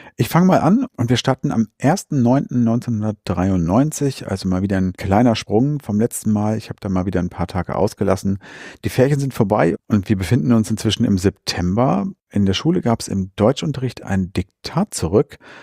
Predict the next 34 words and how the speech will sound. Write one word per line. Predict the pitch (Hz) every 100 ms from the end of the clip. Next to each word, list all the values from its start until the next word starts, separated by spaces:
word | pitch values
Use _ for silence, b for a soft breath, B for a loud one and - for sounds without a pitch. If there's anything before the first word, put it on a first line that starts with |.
| B
und | 104 104 104 101 98
da |
habe | 113
ich | 117
sieben | 165 214
Fehler | 220 - 123
gemacht. | 101 113 190 - - -
Keine | - 101 95
Ahnung, | 104 123 -
ob | -
das | 95
nun | - 92
gut | - 123 139
oder | 160 90
schlecht | 85 - 135 -
gewesen | 127 123 123
ist. | 123 -
Diktate | 101 - 101 101 98
waren | 95
ja | 92
meistens | 87 90 - 95 -
so | 87 85 B B B B B
spontane | - 98 - 135 147
Angelegenheiten. | 131 127 117 117 107 104 107
Das | 98 -
heißt, | 90 92 -
unsere | - 85 90 85
Lehrerin | 87 90 90 87
hat | 90
das | 92 -
in | 87
der | 80
Regel | 87 87
nicht | 82 85